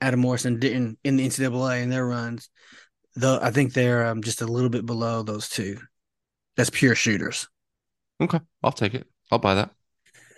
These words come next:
Speaker 1: So, other, so during that game,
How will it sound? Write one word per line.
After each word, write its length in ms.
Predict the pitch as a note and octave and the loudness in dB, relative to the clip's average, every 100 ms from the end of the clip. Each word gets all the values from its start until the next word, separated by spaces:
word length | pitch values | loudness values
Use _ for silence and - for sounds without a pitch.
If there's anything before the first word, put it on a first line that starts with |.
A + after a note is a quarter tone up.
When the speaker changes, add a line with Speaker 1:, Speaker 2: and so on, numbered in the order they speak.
| _ _ _ _ | _ _ _ _
Speaker 1:
So, 340 | - C3 B2+ - _ _ D#3+ | 0 0 -2 -8 _ _ 4
other, 160 | F3 | 6
so 520 | C#3 - - D3+ C3+ B2+ - | 4 0 6 6 6 2 0
during 260 | C3 G3 G#3 | 8 10 12
that 160 | D3+ B2+ | 8 4
game, 320 | A#2+ A2 | 0 0